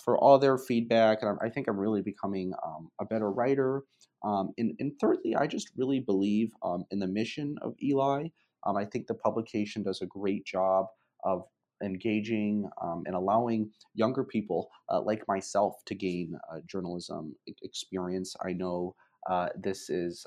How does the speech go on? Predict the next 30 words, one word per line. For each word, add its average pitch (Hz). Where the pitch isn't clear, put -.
uh, 80
particularly 160
true, 135
uh, 87
with, 101
uh, 85
East 110
Lansing 92
High 139
School. 135
Um, 87
it's, 87
it's 98
great 98
to 95
have, 87
uh, 87
some 92
other 85
high 101
school 104
students 104
on 98
board. 98
Uh, 92
so -
overall, 147
just 117
really 127
grateful, 104